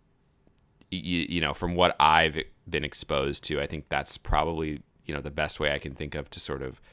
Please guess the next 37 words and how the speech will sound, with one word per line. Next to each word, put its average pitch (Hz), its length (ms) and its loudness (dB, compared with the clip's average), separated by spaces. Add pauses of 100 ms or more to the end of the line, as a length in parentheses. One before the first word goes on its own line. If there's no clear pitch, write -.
(100)
describe 71 520 0
his 69 420 -4 (180)
importance - 800 -4
and 67 160 -8
benefit 90 480 -2 (360)
for, 71 760 0 (680)
for - 300 0
us - 360 4
today. 71 440 2 (460)
Um, 69 260 0
and 71 120 2
I 76 100 8
would 78 200 0
say, 76 520 4
you 80 80 -2
know, 76 100 0
I've 76 180 4
already 85 260 6
mentioned 80 500 0
a 76 60 2
lot, 71 460 6 (120)
<laughs> 139 80 2
obviously, 98 540 4
For 92 180 -4
the 87 100 2
Life 82 200 2
of 87 120 -8
the 90 80 -2
World. 85 380 2 (320)
Um, 76 320 2
I'm 78 460 2
about 76 480 0
to - 100 -6
finish 78 460 -6
reading, 73 560 -4 (320)
um, 69 480 -2
his, 76 200 -6